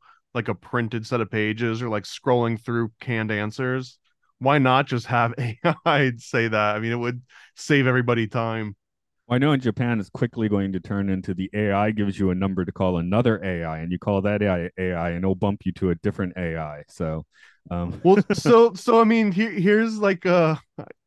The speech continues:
Speaker 1: I wonder if, if Scrooge McDuck could exist in a, like, a Bitcoin cryptocurrency world, but the way that I think that this ends, there's, there's been jokes about it. South Park had some jokes, and I mean, you, you'll probably, it's, like, almost a dad joke now, but it's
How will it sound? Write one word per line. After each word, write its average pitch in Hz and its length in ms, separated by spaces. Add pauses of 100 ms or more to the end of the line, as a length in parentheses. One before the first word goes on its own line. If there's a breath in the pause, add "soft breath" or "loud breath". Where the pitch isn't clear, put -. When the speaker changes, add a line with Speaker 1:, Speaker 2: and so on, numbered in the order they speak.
(340)
Speaker 1:
I 147 60
wonder 180 360
if, - 160
if 139 160
Scrooge 139 380
McDuck 123 340
could 123 140
exist 113 440
in 113 100
a, 110 120
like, 113 140
a 107 60
Bitcoin 107 720
cryptocurrency 104 760
world, 92 460
but 101 220 (640 soft breath)
the 143 80
way 151 220
that 170 140
I 151 120
think 147 320
that 135 120
this 127 320
ends, 123 640 (840)
there's, 143 320
there's 135 260
been 160 180
jokes 143 260
about 135 280
it. 139 100
South 135 260
Park 127 260
had 123 240
some 123 220
jokes, 117 460
and 117 140
I 117 120
mean, 131 160
you, 131 160
you'll 143 100
probably, 135 340 (140)
it's, 143 140
like, 143 80
almost 147 240
a 135 40
dad 127 280
joke 120 180
now, 110 220
but 107 120
it's 110 240